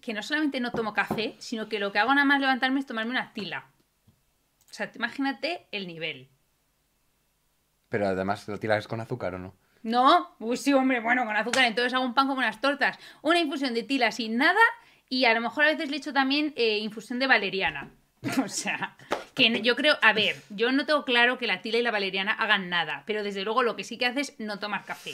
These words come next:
Speaker 1: Y
Speaker 2: Sí,
Speaker 1: para mí esto es un
Speaker 2: absolutamente.
Speaker 1: gran sacrificio porque a mí el café me encanta, pero llevo años,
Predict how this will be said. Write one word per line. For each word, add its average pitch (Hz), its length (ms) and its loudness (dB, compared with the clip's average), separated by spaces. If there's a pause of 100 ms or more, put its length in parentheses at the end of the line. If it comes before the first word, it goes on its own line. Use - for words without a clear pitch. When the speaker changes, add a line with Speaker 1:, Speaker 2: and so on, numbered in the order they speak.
(440)
Speaker 1:
Y 339 300 2
Speaker 2:
Sí, - 60 -20
Speaker 1:
para 220 200 4
mí 277 100 6
esto 320 160 0
es - 80 -2
un 294 80 4
Speaker 2:
absolutamente. 254 60 2
Speaker 1:
gran 277 140 4
sacrificio 262 440 -2
porque 208 160 -2
a 196 60 -2
mí 220 80 -6
el 220 40 -10
café 254 260 -4
me 240 100 -2
encanta, 160 600 -6
pero 196 140 -4
llevo 226 320 0
años, 226 640 -4